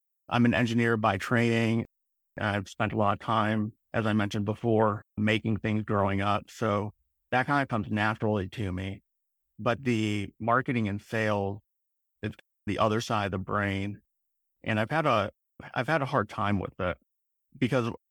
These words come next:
I've had to learn new skills and also spend time on it. And my hope has always been to be able to find a great partner that complements me. However, that's just been a challenge. And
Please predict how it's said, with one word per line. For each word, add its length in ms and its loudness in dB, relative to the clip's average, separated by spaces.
I've 140 -2
had 160 2
to 340 0
learn 400 4
new 160 4
skills 800 4
and 280 2
also 260 0
spend 280 -2
time 320 2
on 180 2
it. 160 0
And 600 2
my 120 4
hope 220 0
has 120 -2
always 220 2
been 340 -2
to 80 -6
be 140 0
able 260 2
to 140 -10
find 480 0
a 60 -2
great 380 0
partner 400 0
that 220 -6
complements 680 -6
me. 340 -8
However, 380 4
that's 220 0
just 240 -4
been 120 0
a 60 -2
challenge. 720 -2
And 160 -2